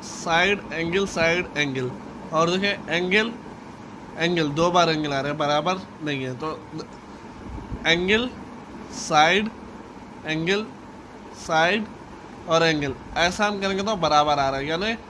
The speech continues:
ये यहाँ से शुरू होगा triangle और ये यहाँ से शुरू होगा। सही है, तो अब हम इसके corresponding angles लिखते हैं। देखिए angle ए किसके equal है,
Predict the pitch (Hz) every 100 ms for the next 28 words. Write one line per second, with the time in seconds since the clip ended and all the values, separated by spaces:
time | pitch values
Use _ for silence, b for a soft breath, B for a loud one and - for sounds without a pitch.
0 | - - - - 165 196 220 185 185 196
1 | 220 233 226 220 233 214 214 220 220 208
2 | 214 185 165 175 180 175 147 131 123 127
3 | 170 196 196 - - - - 185 185 202
4 | 196 196 208 202 196 - - - - -
5 | - - - - 170 170 175 - 185 190
6 | 196 180 180 185 185 180 180 185 196 220
7 | 220 - - - - - 175 190 208 214
8 | - 170 160 131 - - - - - -
9 | - - - - - - - - - -
10 | 170 165 - 190 - 202 196 214 220